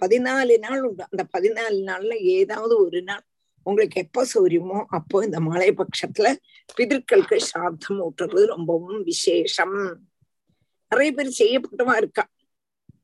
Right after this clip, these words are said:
செய்யப்பட்டவா நிறைய பேர் இருக்கா. நான் இந்த விஷயம் இதுவரை நான் செய்ததில்லை, சத்தியமா சொல்றேன். இதுவரை நான் அந்த மாலை பட்சத்துல செய்ததில்லை.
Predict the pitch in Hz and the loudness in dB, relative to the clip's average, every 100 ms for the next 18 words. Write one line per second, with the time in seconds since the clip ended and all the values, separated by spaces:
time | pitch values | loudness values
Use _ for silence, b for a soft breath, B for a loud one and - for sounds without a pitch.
0 | _ _ _ - 214 233 254 247 - 214 | _ _ _ 2 4 4 2 0 -4 -4
1 | 240 277 175 208 208 240 208 233 - 202 | 0 0 0 -2 0 0 2 2 0 -4
2 | 160 - - _ _ - _ _ _ 180 | -4 -6 -18 _ _ -20 _ _ _ -8
3 | 202 269 247 220 233 240 - 220 269 208 | -2 0 0 -2 -4 -4 -2 0 0 -4
4 | 196 196 202 226 247 269 220 208 185 190 | -10 -6 0 2 2 2 0 0 2 4
5 | 208 170 160 151 - - 214 220 214 175 | 2 -2 -6 -10 -8 -2 -2 -2 -6 -6
6 | 175 208 220 170 196 202 214 196 170 170 | -6 -8 -2 2 4 4 2 -2 -10 -12
7 | 170 180 214 196 185 - - 190 165 165 | -8 -2 -2 -4 -10 -10 -2 -2 0 0
8 | 170 165 170 165 | 0 -2 -2 -4